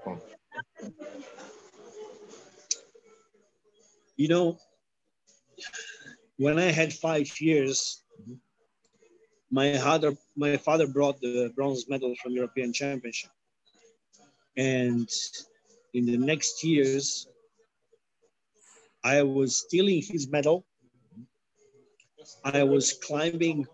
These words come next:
Speaker 2: on, on the chair, imagining myself at the podium of the Olympics with the national anthem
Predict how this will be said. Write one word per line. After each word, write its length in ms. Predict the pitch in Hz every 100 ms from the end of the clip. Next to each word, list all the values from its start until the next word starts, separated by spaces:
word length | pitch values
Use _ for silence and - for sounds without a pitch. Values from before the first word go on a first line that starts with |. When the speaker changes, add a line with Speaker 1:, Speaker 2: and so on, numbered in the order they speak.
| 131
Speaker 2:
on, 580 | 135 131 127 127 123 120 - - _ _ _ _ _ _ -
on 240 | 120 117
the 140 | 117 -
chair, 440 | - - 156 196 208 _ _ _ - - 127 _ _ _ _ _ _ _ _ _ -
imagining 640 | 143 147 160 165 160 156 143
myself 640 | 147 135 - - 147 135 - - - _ -
at 220 | 143 139
the 60 | 143
podium 500 | - 151 147 135 127
of 140 | 123
the 80 | 131
Olympics 680 | 151 165 165 185 - - - - _ _ _ _ _ - - _ -
with 120 | 135
the 60 | 139
national 540 | 147 165 160 151 143
anthem 420 | 151 156 175 170